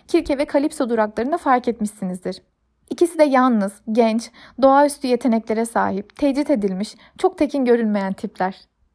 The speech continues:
Odysseus ve tayfasının on yıllık yolculuk boyuncaki ilişkisi bana şu atasözünü hatırlatıyor. "Akıllı düşman akılsız dosttan iyidir." Çünkü Odysseus tayfasının akılsızlıklarından, bir adım sonrasını hesaplayamamalarından çok çekti.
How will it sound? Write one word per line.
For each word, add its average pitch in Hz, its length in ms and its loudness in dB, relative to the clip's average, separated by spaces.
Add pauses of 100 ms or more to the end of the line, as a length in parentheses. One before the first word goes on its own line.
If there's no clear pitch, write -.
(140)
Odysseus 269 460 0
ve 330 40 2
tayfasının 226 520 -2
on 262 160 -2
yıllık 294 360 -4
yolculuk 233 440 -4
boyuncaki 214 400 -2
ilişkisi - 560 -6 (280)
bana 311 180 0
şu 330 140 0
atasözünü 214 500 0
hatırlatıyor. 196 580 -6 (180)
"Akıllı 285 400 -2
düşman 277 380 -6
akılsız 247 460 -6
dosttan 220 300 -4
iyidir." 202 380 -6 (320)
Çünkü 349 200 -4
Odysseus 302 520 -2
tayfasının 285 460 -2
akılsızlıklarından, 233 1000 -6 (240)
bir 311 100 4
adım 294 200 2
sonrasını 262 400 -2
hesaplayamamalarından 247 960 0
çok - 240 -8
çekti. - 360 -8